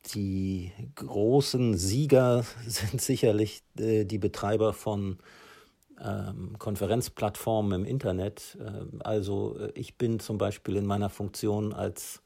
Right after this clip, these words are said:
äh, Organisator von, äh, Großprojekten im Sport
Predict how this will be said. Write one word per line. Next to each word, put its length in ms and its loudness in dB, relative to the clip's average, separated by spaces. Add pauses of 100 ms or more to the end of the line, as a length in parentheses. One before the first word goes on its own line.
(540)
äh, 140 -2
Organisator 760 0
von, 460 -4
äh, 200 -4
Großprojekten 760 -4
im 100 -4
Sport 580 -4